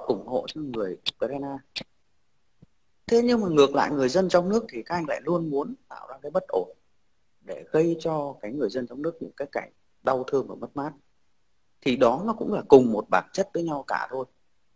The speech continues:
Nó không có gì khác cả. Thì đó là cái mà em rất là, là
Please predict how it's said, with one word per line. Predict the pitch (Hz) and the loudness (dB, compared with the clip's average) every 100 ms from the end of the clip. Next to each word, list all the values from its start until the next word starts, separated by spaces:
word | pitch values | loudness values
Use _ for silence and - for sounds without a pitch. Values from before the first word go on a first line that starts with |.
| _ _ | _ _
Nó | 101 | -8
không | 110 - 196 | -6 0 0
có | 165 165 | 0 -2
gì | 113 | -4
khác | - 156 175 | -4 -6 -4
cả. | - - _ _ _ _ _ _ | -6 -8 _ _ _ _ _ _
Thì | 92 - | -6 4
đó | 110 175 226 | 4 4 -2
là | 117 | -2
cái | 110 113 185 | 0 0 -2
mà | 139 | -6
em | - 120 120 117 | -4 -4 -4 0
rất | 202 - | -2 0
là, | 120 92 82 - _ _ _ _ _ _ _ - | -4 -4 -6 -16 _ _ _ _ _ _ _ -2
là | 95 90 | 0 0